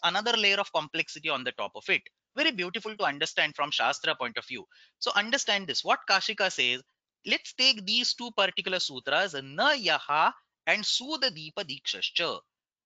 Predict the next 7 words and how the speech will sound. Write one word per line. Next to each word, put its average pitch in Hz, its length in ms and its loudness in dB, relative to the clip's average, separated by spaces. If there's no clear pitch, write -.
Atra 285 280 2
sutra 359 640 0
dvayam 262 460 2
kimartham 294 540 2
krutam 156 640 -4
iti 190 160 -2
prashnaha. - 560 0